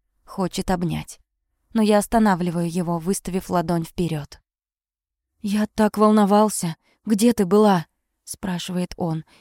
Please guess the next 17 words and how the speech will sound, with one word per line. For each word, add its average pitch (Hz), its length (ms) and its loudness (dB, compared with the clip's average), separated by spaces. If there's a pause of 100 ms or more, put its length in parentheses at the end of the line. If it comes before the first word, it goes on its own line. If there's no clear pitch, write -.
(120)
и 214 80 -2
я 196 240 2
вижу 202 300 0
искреннее 196 580 0
переживание 185 640 0
в 156 60 -8
его 160 240 -2
глазах. 160 500 -4 (520)
От - 140 -10
этого 180 320 -6
чувствую 185 500 -6
себя 180 320 -4
еще 175 280 -2
хуже, 175 340 -4
чем 175 220 -4
минуту 170 380 -2
назад. 147 480 -4